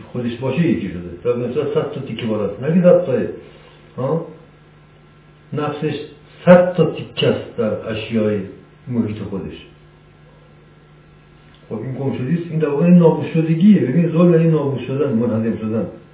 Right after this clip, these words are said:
بنابراین تمام ارزش‌های دینی در خدمت عدله.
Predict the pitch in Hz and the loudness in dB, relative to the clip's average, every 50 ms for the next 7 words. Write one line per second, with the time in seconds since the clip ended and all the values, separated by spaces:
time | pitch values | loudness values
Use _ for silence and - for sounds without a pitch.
0 | - - - - - - - - - - - - - - - - 131 139 143 160 | -20 -20 -20 -20 -20 -20 -20 -20 -20 -20 -20 -20 -20 -18 -12 -10 -6 -2 0 2
1 | 170 165 - 156 151 170 185 202 196 180 165 160 156 151 - 156 151 147 147 151 | 2 2 0 2 4 6 6 6 8 6 6 6 4 2 2 0 0 0 0 -2
2 | 147 165 160 160 143 - 135 135 139 117 110 - 180 143 131 - - - - | 0 2 2 2 2 0 0 -4 -4 -4 -4 -2 -2 -2 -2 -4 -6 -8 -10